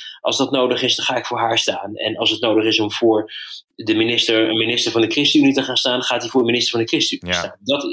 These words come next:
Speaker 1: dat is hoe hij zijn taak ziet. Ja, achter de schermen is er, ehm, ja, er zijn eigenlijk twee dingen over te zeggen. Aan de ene kant natuurlijk wel, wel wat ergernis her en der, maar ook gewoon verbazing over het feit dat Kaag wel heel nadrukkelijk zich op die buitenlandagenda,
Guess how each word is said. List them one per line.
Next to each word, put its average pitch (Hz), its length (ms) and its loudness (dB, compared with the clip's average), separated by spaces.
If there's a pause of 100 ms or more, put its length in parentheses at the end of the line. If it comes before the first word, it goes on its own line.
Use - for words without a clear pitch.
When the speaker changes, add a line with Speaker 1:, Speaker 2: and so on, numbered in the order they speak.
(140)
Speaker 1:
dat 127 180 -2
is 127 100 2
hoe 127 180 4
hij 117 120 2
zijn 110 200 -2
taak 143 260 -2
ziet. - 380 -4 (280)
Ja, 101 140 -6
achter - 280 -2
de - 60 -2
schermen 113 460 0
is 110 180 0
er, 101 200 0 (380)
ehm, 98 460 2 (220)
ja, 117 140 -4
er 107 60 0
zijn 120 140 0
eigenlijk 113 140 0
twee 127 200 2
dingen 120 240 2
over 113 180 2
te - 120 -2
zeggen. 139 280 2
Aan 120 60 -2
de 120 60 2
ene 127 220 2
kant 113 220 0
natuurlijk 113 380 -4
wel, 117 400 4
wel 113 180 4
wat 107 160 -6
ergernis 117 540 0
her 107 160 -2
en 101 140 -10
der, 101 300 0 (320)
maar - 140 -2
ook 123 200 0
gewoon 110 400 0
verbazing 101 680 -2
over 101 260 -2
het 101 120 -6
feit 104 220 -2
dat 101 140 -10
Kaag 113 260 -2
wel 95 140 -2
heel 120 320 2
nadrukkelijk 113 500 0
zich 110 160 -2
op - 80 -18
die 107 100 -12
buitenlandagenda, 120 960 0